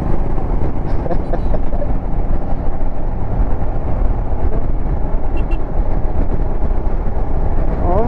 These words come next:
വരുന്നില്ലല്ലോ, അവൻ വരുമല്ലോ, അവന്റെ സ്വഭാവം അനുസരിച്ച് അവൻ വരേണ്ടതാണല്ലോ. <laughs> ഞാൻ നേരത്തെ ലെഫ്റ്റ് സൈഡ് ഇവിടെ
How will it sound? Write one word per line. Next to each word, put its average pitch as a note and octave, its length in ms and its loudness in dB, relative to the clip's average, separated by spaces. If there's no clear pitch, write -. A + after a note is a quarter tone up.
വരുന്നില്ലല്ലോ, A3 580 2
അവൻ G3+ 100 0
വരുമല്ലോ, A3 420 2
അവന്റെ G3+ 260 0
സ്വഭാവം A3+ 420 2
അനുസരിച്ച് B3+ 340 -2
അവൻ B3+ 160 0
വരേണ്ടതാണല്ലോ. A3+ 680 0
<laughs> G3 200 0
ഞാൻ F#3+ 180 2
നേരത്തെ C#4+ 280 2
ലെഫ്റ്റ് D4+ 280 0
സൈഡ് C#4+ 180 2
ഇവിടെ D4 140 0